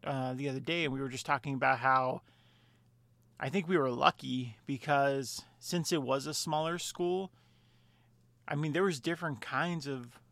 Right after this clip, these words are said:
of kids that were going to school. You know, you had the skateboarders, you had, you know, the, the jocks, you had, you know, like, eh, the, <laughs>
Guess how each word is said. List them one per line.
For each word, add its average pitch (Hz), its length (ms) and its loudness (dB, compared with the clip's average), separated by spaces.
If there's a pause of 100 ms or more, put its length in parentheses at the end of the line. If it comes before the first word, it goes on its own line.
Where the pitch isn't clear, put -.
(100)
of 131 200 -6
kids 160 340 -4
that 120 100 -4
were 117 80 -6
going 117 220 -8
to 127 60 -8
school. 123 460 -6
You 127 120 -6
know, 127 80 -4
you 127 80 -6
had 127 140 -6
the 120 40 -10
skateboarders, 135 800 -6
you 135 100 -8
had, 127 320 0 (1040)
you 143 120 -6
know, 127 380 -4 (840)
the, 131 640 -2 (560)
the 139 120 -4
jocks, 131 600 4
you 127 100 -6
had, 131 280 2
you 139 120 -4
know, 160 260 0
like, 160 220 2
eh, 165 140 -4 (120)
the, 156 280 6 (140)
<laughs> 170 300 0